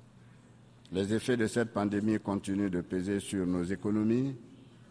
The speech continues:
et sur notre capacité à faire face à la demande sociale pressante. Nous devons tirer tous les enseignements d'un péril qui pourrait à nouveau menacer le monde entier.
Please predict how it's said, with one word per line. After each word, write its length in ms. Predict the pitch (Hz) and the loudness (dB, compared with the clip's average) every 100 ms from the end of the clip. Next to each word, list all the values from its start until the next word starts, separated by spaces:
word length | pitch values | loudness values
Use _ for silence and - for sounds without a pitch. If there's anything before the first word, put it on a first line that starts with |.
| - - - - - - 98 | -20 -20 -20 -20 -20 -6 -2
et 100 | 107 | 0
sur 320 | - 123 113 | 2 4 4
notre 380 | 113 107 101 - | 4 2 0 -2
capacité 600 | 127 - 127 143 127 147 | 0 2 0 0 2 4
à 120 | 113 | 4
faire 260 | - 120 107 | 4 0 0
face 480 | - 147 127 - - | 2 0 0 -6 -4
à 80 | 98 | 0
la 140 | 98 | 2
demande 380 | 92 104 113 110 | 0 0 0 0
sociale 460 | - 101 110 107 101 | -2 -4 -2 -2 -2
pressante. 680 | 98 87 - 87 76 - - - - - - - - - - - - - - - - - - - | -4 -4 -4 -8 -8 -16 -20 -20 -20 -20 -20 -20 -20 -20 -20 -20 -20 -20 -20 -20 -20 -20 -12 -4
Nous 120 | 95 | -2
devons 680 | 95 101 110 110 104 87 87 - - - - - - - - | 0 2 2 2 2 0 -6 -14 -20 -20 -20 -20 -20 -20 -6
tirer 300 | 113 113 117 | 0 4 4
tous 140 | 113 160 | 2 2
les 200 | 127 104 | 4 2
enseignements 520 | 98 95 90 82 78 - - - - - - - - - - - - - - | 0 -2 -2 -2 -6 -14 -20 -20 -20 -20 -20 -20 -20 -20 -20 -20 -20 -20 -4
d'un 220 | 87 120 | 0 2
péril 420 | 113 107 104 110 | 2 2 2 0
qui 160 | - 92 | -2 -4
pourrait 260 | 95 92 | -2 2
à 120 | 101 92 | 2 4
nouveau 340 | 87 87 92 | 2 0 0
menacer 440 | 87 85 80 - | 2 0 -2 -4
le 140 | 87 80 | -2 -2
monde 260 | 92 95 | 0 -2
entier. 400 | 82 73 107 90 | -4 -6 -4 -4